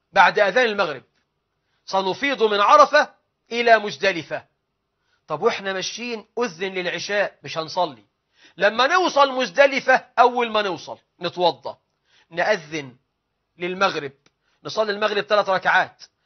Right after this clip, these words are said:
وبعدين نقيم الصلاة للعشاء ركعتين، وبعدين نجمع سبع حصيات أو كل الحصى، وبعدين ننام.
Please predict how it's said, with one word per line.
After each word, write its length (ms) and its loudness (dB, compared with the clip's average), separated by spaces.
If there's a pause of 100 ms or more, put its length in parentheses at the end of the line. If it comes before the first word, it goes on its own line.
(140)
وبعدين 540 0
نقيم 280 -6
الصلاة 380 -4
للعشاء 540 -6
ركعتين، 920 -4 (380)
وبعدين 1080 2
نجمع 500 2
سبع 320 6
حصيات 800 -2
أو 160 0
كل 360 0
الحصى، 540 0 (380)
وبعدين 840 6 (160)
ننام. 460 4